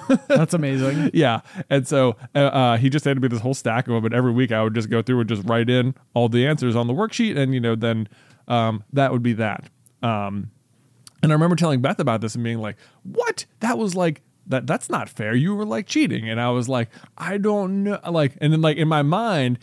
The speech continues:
Speaker 1: and if it was, I'm sorry. Sorry, Miss Davis. Not really. Her class sucked. Um, <laughs> um, but anyway, 'cause Beth, I think Beth was actually in that class, so there was some good things about it.
Speaker 2: Oh, nice. That's
Speaker 1: Um,
Speaker 2: nice. That's good.
Speaker 1: But, uh,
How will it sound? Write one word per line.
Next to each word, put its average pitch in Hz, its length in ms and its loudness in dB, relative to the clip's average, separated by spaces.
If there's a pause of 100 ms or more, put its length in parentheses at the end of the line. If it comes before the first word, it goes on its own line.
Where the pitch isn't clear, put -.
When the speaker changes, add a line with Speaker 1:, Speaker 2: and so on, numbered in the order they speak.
Speaker 1:
and 147 140 2
if 139 80 0
it 143 100 0
was, 151 440 2
I'm 107 140 -2
sorry. - 380 -10
Sorry, 117 320 2
Miss 107 220 0
Davis. 110 580 -2 (540)
Not - 220 -12
really. - 240 -14
Her 127 100 -10
class - 240 -16
sucked. - 400 -16 (300)
Um, 123 340 4 (1800)
<laughs> - 0 -
um, 147 320 2 (120)
but 156 140 4
anyway, 170 640 4
'cause 151 140 4
Beth, 135 220 0
I 139 80 2
think 156 220 0
Beth 113 200 0
was 107 100 -8
actually 110 320 -6
in 107 140 -2
that 98 160 -8
class, - 300 -8
so 104 100 -6
there 110 140 -2
was 107 160 -2
some 104 200 -6
good - 200 -10
things - 200 -12
about - 280 -12
it. - 100 -12 (120)
Speaker 2:
Oh, 180 140 4
nice. 135 220 -2
That's 123 240 2
Speaker 1:
Um, 107 100 -2
Speaker 2:
nice. 104 140 -6
That's 117 180 -10
good. - 200 -12 (160)
Speaker 1:
But, 123 340 2
uh, 113 340 2